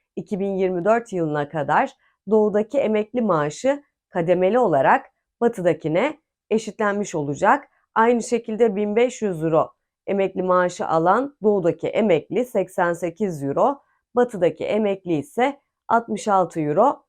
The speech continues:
zam almış olacak. Bu haberi de buradan duyurmuş olalım. Merak ettikleriniz varsa videonun altındaki yorum bölümüne yazarak bizlere iletebilirsiniz.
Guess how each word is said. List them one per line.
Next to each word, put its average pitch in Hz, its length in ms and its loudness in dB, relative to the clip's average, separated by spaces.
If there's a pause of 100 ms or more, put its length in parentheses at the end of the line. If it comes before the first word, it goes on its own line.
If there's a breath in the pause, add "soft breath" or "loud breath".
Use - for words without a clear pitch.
(140)
zam 175 220 2
almış 135 340 -2
olacak. 143 380 -4 (680)
Bu 202 140 0
haberi 147 300 0
de 202 160 0
buradan 170 440 0
duyurmuş 175 440 -4
olalım. 151 480 -4 (300)
Merak 220 360 8
ettikleriniz 208 720 4
varsa 208 500 8
videonun 196 360 6
altındaki 180 600 6
yorum 196 360 6
bölümüne 156 360 8
yazarak 175 560 8
bizlere 175 400 6
iletebilirsiniz. 180 1120 6